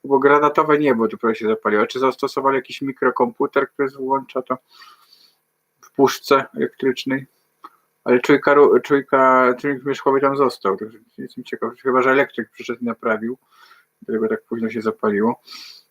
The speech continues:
Moja pew-, pewna zagadka, bo się ogólnie interesuję lampami, takim oświetleniem ulicznym, takim właśnie, takie szczegóły.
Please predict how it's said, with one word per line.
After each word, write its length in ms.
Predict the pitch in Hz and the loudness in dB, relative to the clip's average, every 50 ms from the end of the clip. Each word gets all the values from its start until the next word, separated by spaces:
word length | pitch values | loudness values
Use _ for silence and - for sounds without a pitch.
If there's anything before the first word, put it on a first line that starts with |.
| - _ _ - | -20 _ _ -10
Moja 340 | - 107 110 113 113 113 113 | -6 -4 -2 0 0 0 0
pew-, 280 | - 127 117 117 117 - | 2 2 2 2 2 -2
pewna 220 | - 120 120 127 120 | -4 -2 0 2 2
zagadka, 400 | 120 127 117 135 127 - - 139 | 2 4 4 4 2 2 2 2
bo 100 | 139 143 | 4 4
się 160 | - 185 - | 4 4 4
ogólnie 360 | 160 165 156 170 180 180 175 | 4 4 6 6 8 8 8
interesuję 460 | 165 156 165 160 156 156 - 160 156 | 6 6 4 4 4 4 4 4 6
lampami, 520 | 151 151 143 135 - 117 107 92 85 85 82 | 6 6 4 2 2 2 2 2 2 -4 -12
takim 220 | - - 101 101 | -16 -16 -14 -14
oświetleniem 640 | - - - - - - 147 147 147 151 139 135 120 | -12 -12 -10 -10 -6 -4 -2 -2 0 0 -2 -4 -4
ulicznym, 560 | 110 131 131 131 123 - - - 127 117 113 | -4 -4 -2 -4 -6 -8 -8 -6 -4 -4 -4
takim 260 | - - - - 110 | -6 -8 -12 -12 -12
właśnie, 320 | 107 107 - - - - 107 _ _ _ _ _ _ _ _ _ _ _ _ _ _ _ _ _ _ _ | -10 -10 -12 -12 -12 -14 -14 _ _ _ _ _ _ _ _ _ _ _ _ _ _ _ _ _ _ _
takie 100 | - 104 | -14 -14
szczegóły. 520 | - - - 113 101 101 98 98 98 92 | -14 -10 -8 -8 -6 -4 -2 -2 -2 -4